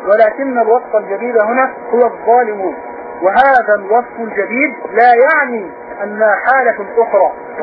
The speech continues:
غير التي سبق الوصف فيها بالكفر". ليس معنى ذلك أبدًا أن نقول أن تلك الآية تتنزل على حالة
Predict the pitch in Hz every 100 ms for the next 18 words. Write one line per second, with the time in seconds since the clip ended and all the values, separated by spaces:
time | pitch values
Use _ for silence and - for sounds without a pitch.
0 | 214 247 214 208 214 247 220 180 233 233
1 | 208 190 208 - - - 226 240 196 -
2 | - - - - - - 247 302 302 294
3 | 294 302 - 285 302 302 320 233 233 233
4 | 269 262 240 277 254 240 277 269 - -
5 | - 214 226 226 214 - 226 214